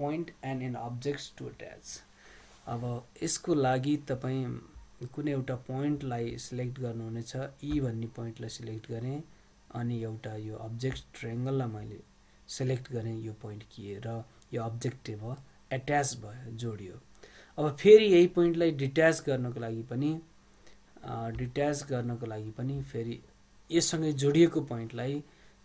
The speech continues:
ई भन्ने पोइन्टमा मैले click गरेँ, यो के भयो, यसबाट के भयो, detach भयो। अघि के भयो, point अट्या-, attach भयो। जस्तै जी भन्ने पोइन्टलाई click गर्नुहोस्,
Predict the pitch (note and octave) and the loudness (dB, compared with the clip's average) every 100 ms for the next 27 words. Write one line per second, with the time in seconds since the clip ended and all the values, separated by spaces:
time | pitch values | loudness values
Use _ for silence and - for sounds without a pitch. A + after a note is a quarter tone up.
0 | - - C3 C#3 C3+ A2 G#2+ A2 A#2+ A2 | -20 -10 -4 -4 -2 -4 -4 -6 -8 -8
1 | A2 A#2 A2 G#2+ G#2+ G#2+ - - B2 A#2+ | -8 -8 -8 -8 -10 -12 -10 -6 -4 -2
2 | C3 C3 C3+ C3+ C#3 - - - - - | 0 0 2 -2 -4 -14 -20 -20 -20 -20
3 | - - A#2 - A2 G#2 A2 C3 - - | -20 -12 -12 -10 -12 -10 -8 -10 -12 -20
4 | - - - A#2+ A#2 - A2 G#2+ G#2+ A2 | -20 -20 -18 -12 -12 -10 -12 -12 -12 -10
5 | A#2+ C3 - - - A#2+ A2+ A2+ F#2 D2+ | -10 -10 -14 -20 -12 -8 -6 -6 -6 -6
6 | - - - - - - - - - - | -8 -10 -20 -20 -20 -20 -20 -20 -20 -20
7 | - - - C3+ C3+ E3 - - - - | -20 -20 -8 -4 -2 -2 -4 -20 -12 -2
8 | D3+ B2 A#2 A2+ A#2 A2+ A2+ A2+ - - | 0 0 -2 -4 -8 -8 -8 -10 -12 -16
9 | - C3 B2+ D3+ D#3+ C#3 A2+ A#2 A#2+ B2 | -10 -8 0 2 4 0 -6 -6 -6 -8
10 | - A#2+ B2 D3+ C3+ A2 A2+ - A#2 A2+ | -6 -6 -2 -2 0 -2 -4 -6 -8 -6
11 | A#2+ A#2+ B2+ B2 A#2 B2 A#2+ C#3 D#3 - | -6 -6 -6 -6 -4 -4 -2 -2 -4 -6